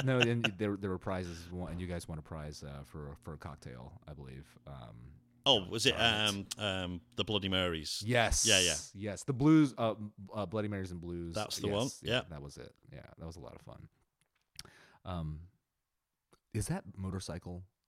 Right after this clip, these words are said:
Speaker 1: working
Speaker 2: Yes,
Speaker 1: in
Speaker 2: so, so that's a,
Speaker 1: the
Speaker 2: a
Speaker 1: bar?
Speaker 2: funny story. We, we, uh,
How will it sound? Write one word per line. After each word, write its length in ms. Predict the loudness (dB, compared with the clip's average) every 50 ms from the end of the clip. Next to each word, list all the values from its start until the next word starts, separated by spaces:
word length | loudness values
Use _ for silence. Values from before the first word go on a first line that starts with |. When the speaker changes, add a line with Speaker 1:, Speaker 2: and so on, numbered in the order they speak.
| _ _ _ _ _ _ _ _ _ _ _
Speaker 1:
working 400 | -8 -8 -6 -6 -6 -8 -8 -8 -10 _ _ _ _ _ _ _ _ -20 -20 _ _ _ _ _ _ _
Speaker 2:
Yes, 260 | 4 6 6 8 6 6
Speaker 1:
in 60 | 4
Speaker 2:
so, 240 | 6 6 6 6 4
so 160 | 4 2 4
that's 240 | 4 4 4 4 2
a, 40 | 0
Speaker 1:
the 60 | 0
Speaker 2:
a 80 | 0 -2
Speaker 1:
bar? 80 | -2 0
Speaker 2:
funny 240 | 0 0 0 0
story. 320 | 0 0 2 2 2 2 2
We, 220 | 2 0 0 -2 -2
we, 240 | -4 -4 -2 -2 -2
uh, 220 | -2 -2 -4 -6